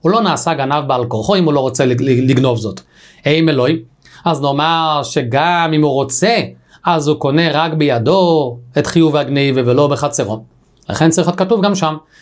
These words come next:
ויש מן הגנב משום דקנסה רחמונה, התרא קונסת אותה על זה שהוא גונב אפילו שלא גנב בידו. אבל גט שלא שייך קנס, אם אלוהי אלא דווקא אם הוא נותן לו בתוך היד, צריך, אה, את שתי המקורות. טמאה הגימורה,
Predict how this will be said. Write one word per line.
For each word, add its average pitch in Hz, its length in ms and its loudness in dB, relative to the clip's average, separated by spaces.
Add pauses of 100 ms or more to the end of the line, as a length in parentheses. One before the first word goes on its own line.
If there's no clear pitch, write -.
(100)
ויש 214 240 0
מן 156 120 2
הגנב 147 420 0
משום 147 200 0
דקנסה 175 540 -2
רחמונה, 160 380 0 (400)
התרא 185 300 0
קונסת 190 640 0
אותה 185 180 -2
על 160 60 0
זה 180 100 0
שהוא 196 180 -2
גונב 226 320 2
אפילו 226 240 0
שלא 220 200 2
גנב 196 260 2
בידו. 147 360 0 (340)
אבל 160 260 0
גט 160 180 0
שלא 165 180 2
שייך 156 360 -2
קנס, 156 420 -2
אם 156 220 2
אלוהי 156 200 2
אלא 147 100 0
דווקא 156 340 0
אם 151 40 0
הוא 143 80 0
נותן 147 160 -2
לו 147 80 -2
בתוך 139 280 -4
היד, 170 340 -2 (320)
צריך, 208 360 0
אה, 160 140 2
את - 80 -2
שתי - 120 -4
המקורות. 151 540 -4 (760)
טמאה 160 280 0
הגימורה, 156 420 -2